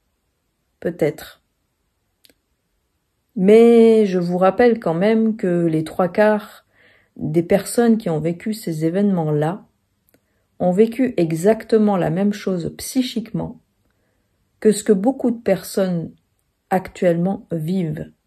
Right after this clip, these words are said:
Ces personnes ne voyaient rien. Si je fais un parallèle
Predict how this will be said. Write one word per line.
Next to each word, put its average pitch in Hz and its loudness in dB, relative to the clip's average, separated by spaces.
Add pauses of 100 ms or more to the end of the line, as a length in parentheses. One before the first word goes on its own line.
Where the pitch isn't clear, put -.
(1500)
Ces - -12
personnes 208 0 (1500)
ne 170 0
voyaient 180 4
rien. 160 -8 (2000)
Si - -4
je 247 8
fais 294 0
un 220 4
parallèle 170 -4